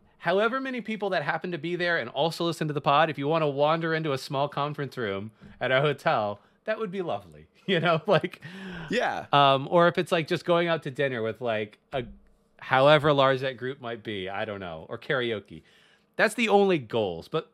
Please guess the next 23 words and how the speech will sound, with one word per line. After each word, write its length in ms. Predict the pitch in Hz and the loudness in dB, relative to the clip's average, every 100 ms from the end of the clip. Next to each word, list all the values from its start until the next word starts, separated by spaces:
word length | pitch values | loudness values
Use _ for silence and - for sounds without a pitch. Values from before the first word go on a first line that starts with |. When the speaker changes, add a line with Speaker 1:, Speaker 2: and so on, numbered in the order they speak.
| - | -8
Speaker 1:
from 180 | 220 | -4
otherwise, 460 | 262 277 220 196 180 | -2 -2 0 0 0
like, 180 | 180 180 _ - | -4 -8 _ -12
I'm 160 | 196 | -10
very 260 | 220 269 254 | -8 -8 -6
happy. 340 | 185 226 135 | -6 -6 -6
It's 240 | 127 147 147 | -6 -6 -6
been 200 | 170 165 | -6 -2
very, 340 | 156 170 175 | -2 0 0
um, 380 | 165 156 151 139 - _ _ _ _ _ _ _ _ _ | 2 2 0 -6 -12 _ _ _ _ _ _ _ _ _
it's 340 | - 170 185 - | -14 -8 -8 0
been 200 | 190 208 | 0 0
just 160 | 196 | 0
a 60 | 165 | -2
wild 420 | 139 143 156 135 123 | 0 0 0 -4 -6
ride, 440 | 127 139 117 101 | 0 0 0 -2
and 100 | 104 | -8
I'm 160 | 104 107 | -10 -10
just, 160 | 113 117 | -10 -10
I'm 120 | 110 | -8
down 220 | 107 123 | -6 -8
for 220 | - 87 | -10 -14
it. 100 | 80 | -14